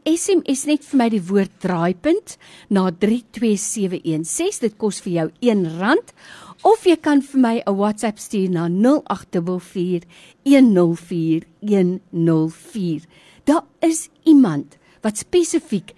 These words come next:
jou getuienis moet hoor. My gas in die ateljee vandag is 'n bekende by Radio Tygerberg, Arnold Gous. En so 'n paar jaar gelede het ons met jou sy draaipunt gedeel, hoe hy op 'n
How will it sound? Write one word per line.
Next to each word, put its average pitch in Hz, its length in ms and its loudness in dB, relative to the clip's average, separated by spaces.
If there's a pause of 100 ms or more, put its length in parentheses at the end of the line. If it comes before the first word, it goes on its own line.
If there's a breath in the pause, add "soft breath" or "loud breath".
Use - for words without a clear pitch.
(160 soft breath)
jou 180 360 2
getuienis 156 800 -6
moet 156 220 -8
hoor. 156 220 -10 (420 loud breath)
My 302 160 4
gas 403 340 -4
in 330 60 2
die 302 120 -2
ateljee 226 480 0
vandag 269 580 -2 (380 soft breath)
is 233 140 -2
'n 196 60 -4
bekende 269 460 2
by 190 200 -2
Radio 170 440 -2
Tygerberg, 202 640 -4
Arnold 190 400 -2
Gous. 311 380 -2 (380 loud breath)
En 262 60 -4
so 311 80 -2
'n 302 40 -6
paar 403 220 0
jaar 339 200 2
gelede 208 540 0 (280 soft breath)
het 220 180 -8
ons 320 240 -2
met 370 180 -4
jou 190 160 -2
sy 370 360 -4
draaipunt 180 680 -4
gedeel, 160 440 -6 (400 loud breath)
hoe 262 160 4
hy 247 280 0
op - 180 -8
'n 349 40 2